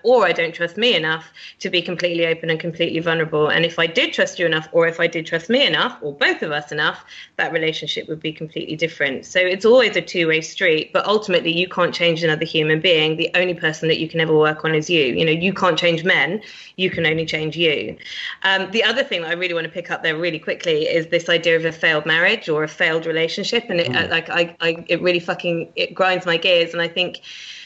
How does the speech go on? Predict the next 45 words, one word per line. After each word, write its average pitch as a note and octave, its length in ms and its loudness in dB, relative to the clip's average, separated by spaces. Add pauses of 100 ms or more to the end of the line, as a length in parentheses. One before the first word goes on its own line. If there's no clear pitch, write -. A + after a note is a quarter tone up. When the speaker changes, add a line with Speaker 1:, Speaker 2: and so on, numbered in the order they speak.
(160)
Speaker 1:
you G#3 80 0
know, F#3 140 4
the F#3 80 -6
way G#3 160 2
that F#3+ 80 -4
we F#3 80 0
language F#3+ 420 -2
the F3+ 80 -10
world F3 300 0
is E3+ 80 -12
the E3+ 80 -6
way E3+ 120 2
that E3 120 -4
we E3+ 100 -2
will E3 140 -2
ex-, - 160 -12 (480)
ultimately D#3+ 540 0
experience D#3+ 540 0
the E3 120 0
world D#3+ 200 2
around E3+ 300 2
us. D3+ 220 -2
And E3 100 0
I E3+ 60 2
think E3+ 220 -4
this E3 200 -4
is E3+ 140 -2
really E3 200 2
true. E3+ 520 0
You G3+ 80 2
know, E3+ 100 2
all G3 220 -2
coaching F3 360 -4
came F3 240 -2
from, E3+ 340 -6
from E3+ 240 -4
the E3 80 2
world E3 220 4
of E3 60 -8
sport E3+ 360 2
in D#3+ 60 0
the E3 60 2
first F3+ 320 0
place, D#3 320 -2
right? E3+ 300 0